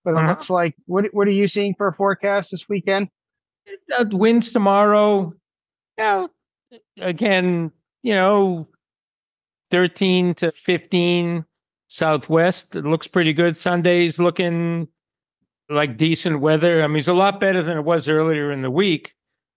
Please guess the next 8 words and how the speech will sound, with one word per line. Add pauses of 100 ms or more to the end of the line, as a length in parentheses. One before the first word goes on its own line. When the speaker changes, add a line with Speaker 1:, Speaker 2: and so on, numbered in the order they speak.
Speaker 2:
I
think
later
in
the
day
on
Sunday,